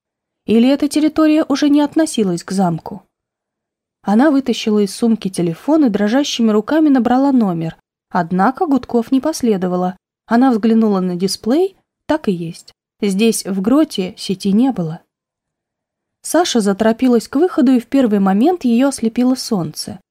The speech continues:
Но тут же она услышала удивлённый вскрик. Заслонив ладонью глаза от солнца, она увидела, что на тропе стоял Коррадо, по-видимому, направлявшийся в грот. «Алессандра, что ты тут делаешь?»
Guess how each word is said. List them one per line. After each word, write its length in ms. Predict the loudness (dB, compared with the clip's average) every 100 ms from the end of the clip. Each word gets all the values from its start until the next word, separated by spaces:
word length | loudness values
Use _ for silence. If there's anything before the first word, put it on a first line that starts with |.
| _ -4
Но 140 | -2
тут 300 | 0 0 0
же 100 | 2
она 240 | 2 4 2
услышала 500 | 0 0 0 0 2
удивлённый 560 | 2 2 0 0 0
вскрик. 540 | -2 -4 -4 -4 -8 -20 _ _ _ _
Заслонив 580 | -4 -2 2 2 2 2
ладонью 460 | 0 2 4 2 2
глаза 340 | -2 0 -2
от 140 | -4
солнца, 400 | -2 -2 0 0
она 180 | 2 2
увидела, 400 | 2 2 0 -2
что 220 | -4 -2
на 100 | -2
тропе 420 | 0 -4 -2 -2 -2
стоял 380 | -2 0 0
Коррадо, 640 | 0 -2 2 2 2 -2 -8 -16 _ _ _
по-видимому, 640 | -4 -2 -2 -2 0 0 0
направлявшийся 880 | 0 2 0 0 -6 -10 -10 -6 -4
в 60 |
грот. 400 | -2 -2 -4 -16 _ _ _ _ _ _ _ _ _ _ _
«Алессандра, 880 | 0 2 0 2 4 4 0 -4 -6 -8
что 240 | -2 0
ты 140 | 2
тут 200 | 2 0
делаешь?» 680 | 4 4 4 0 -8 -14 -20